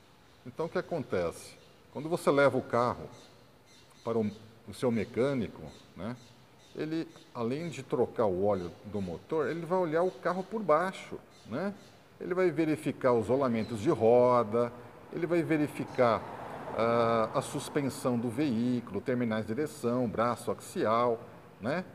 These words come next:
A caixa de direção, pivô, né? Olhar um pouquinho a pastilha, quer dizer, é visual? É, a maioria das coisas vai ser no visual,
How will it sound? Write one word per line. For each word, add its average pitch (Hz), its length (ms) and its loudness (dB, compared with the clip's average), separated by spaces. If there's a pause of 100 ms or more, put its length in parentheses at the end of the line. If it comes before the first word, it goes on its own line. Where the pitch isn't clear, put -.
(520)
A 120 80 -8
caixa 117 340 -2
de 101 60 -6
direção, 123 960 -2
pivô, 127 680 2 (260)
né? 180 240 -4 (260)
Olhar 160 220 0
um 151 100 -2
pouquinho 127 340 -2
a 117 40 -4
pastilha, 135 560 -4
quer 160 140 -4
dizer, 131 280 0
é 190 120 4
visual? 127 800 4 (960)
É, 165 240 4
a 151 60 0
maioria 170 320 2
das 180 260 2
coisas 156 400 2
vai 143 140 2
ser 160 260 -4
no 170 160 -4
visual, 165 720 2